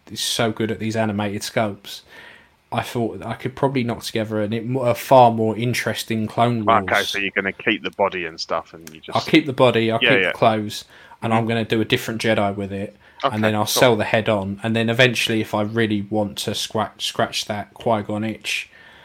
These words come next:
Speaker 1: I'll go for the Hot Toys.
Speaker 2: Yeah, yeah.
Speaker 1: Um, not that I wanna spend that much on it, to be fair, 'cause I could probably knock together a Qui-Gon now for less than hundred quid, but I think I could probably,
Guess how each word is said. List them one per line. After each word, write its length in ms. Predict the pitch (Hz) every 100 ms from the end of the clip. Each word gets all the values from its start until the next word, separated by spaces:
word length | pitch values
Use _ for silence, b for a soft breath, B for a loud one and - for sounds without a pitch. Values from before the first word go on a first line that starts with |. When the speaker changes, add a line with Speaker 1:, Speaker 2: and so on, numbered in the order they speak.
| B B _ _ _
Speaker 1:
I'll 140 | - -
go 120 | 107
for 100 | -
the 80 | 104
Hot 160 | 117
Toys. 400 | - 113 104 - - - _
Speaker 2:
Yeah, 380 | 98 90 85 - _
yeah. 180 | - 92 -
Speaker 1:
Um, 320 | 104 104 101 - -
not 200 | 139 123
that 60 | 117
I 60 |
wanna 240 | 113 113 104
spend 340 | - 110 101
that 120 | 98
much 300 | 104 104 -
on 80 | 95
it, 140 | 95 -
to 120 | -
be 140 | 98
fair, 240 | 92 101 98
'cause 180 | - 104
I 60 |
could 160 | 107 110
probably 300 | - 113 110
knock 200 | 110 107
together 280 | - 104 101
a 40 | 101
Qui-Gon 420 | 117 101 98 98
now 200 | 107 95
for 140 | -
less 180 | 107 -
than 80 | -
hundred 220 | 98 98 101
quid, 300 | - 101 - B B B B B _
but 300 | 117 104 - _ _ _ _ _ - _ _ _ -
I 120 | 110
think 260 | - 110
I 60 | 101
could 160 | 90 -
probably, 480 | 117 107 101 101